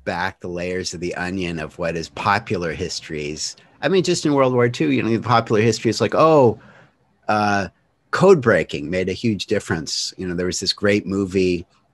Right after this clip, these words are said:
of, uh, breaking the German code, how that, you know, helped turn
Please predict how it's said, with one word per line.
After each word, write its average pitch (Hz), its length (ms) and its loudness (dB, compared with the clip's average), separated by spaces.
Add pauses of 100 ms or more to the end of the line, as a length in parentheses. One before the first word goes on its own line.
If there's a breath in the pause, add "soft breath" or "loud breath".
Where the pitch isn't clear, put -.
(160)
of, 85 340 -2
uh, 82 140 -4
breaking 92 460 0
the 87 100 -2
German 85 420 -6
code, 87 600 -4
how 71 220 -8
that, 80 180 -6 (460 soft breath)
you 85 100 -8
know, 76 140 -6
helped - 420 -8
turn 85 460 -6